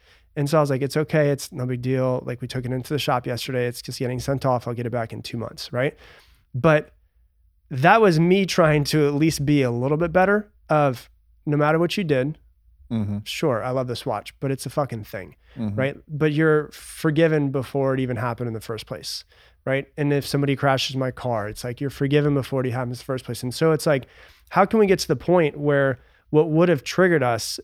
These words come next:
Speaker 1: we can forgive people no matter what? I'm not trying to say I'm any, any sort of perfect being, 'cause there was still inside of me, I was like, "Mm, my fucking watch," right? Like, there's,
Speaker 2: <laughs>
Speaker 1: but I
Speaker 2: Yeah.
Speaker 1: was like, "I'm, there's no reason to bring that out." And so it's like,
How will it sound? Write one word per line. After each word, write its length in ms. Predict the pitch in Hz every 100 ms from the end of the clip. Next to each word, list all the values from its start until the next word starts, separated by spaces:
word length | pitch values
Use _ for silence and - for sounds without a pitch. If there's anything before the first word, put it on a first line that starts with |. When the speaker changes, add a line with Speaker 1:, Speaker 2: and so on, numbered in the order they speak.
| -
Speaker 1:
we 180 | 151
can 380 | 147 156 139 135
forgive 500 | - - 139 147 156
people 320 | - 135 135
no 80 | 131
matter 220 | 127 127
what? 120 | 131 127
I'm 100 | 147
not 120 | 143
trying 160 | 143
to 40 | 131
say 100 | 143
I'm 100 | 127
any, 140 | 131
any 260 | 147 143 131
sort 300 | - - 135
of 100 | -
perfect 320 | - 127 117
being, 160 | 135 123
'cause 120 | -
there 80 | 131
was 80 | 120
still 280 | - 135 113 -
inside 280 | 135 - 131
of 60 |
me, 60 | 131
I 40 |
was 80 | 123
like, 140 | - -
"Mm, 180 | 196 226 -
my 100 | 170
fucking 340 | 220 190 -
watch," 240 | 208 226
right? 180 | 214 185
Like, 140 | 170 208
there's, 200 | 220 214
Speaker 2:
<laughs> 340 | 139 123 190
Speaker 1:
but 100 | -
I 40 | 190
Speaker 2:
Yeah. 60 |
Speaker 1:
was 100 | 190
like, 140 | 180 170
"I'm, 180 | 175 185 - 170
there's 160 | 175
no 120 | 180 185
reason 300 | 175 165 151
to 60 |
bring 240 | 135 139 143
that 140 | 120
out." 260 | 131 113 - -
And 120 | 143
so 160 | - 151
it's 140 | 143
like, 220 | 147 127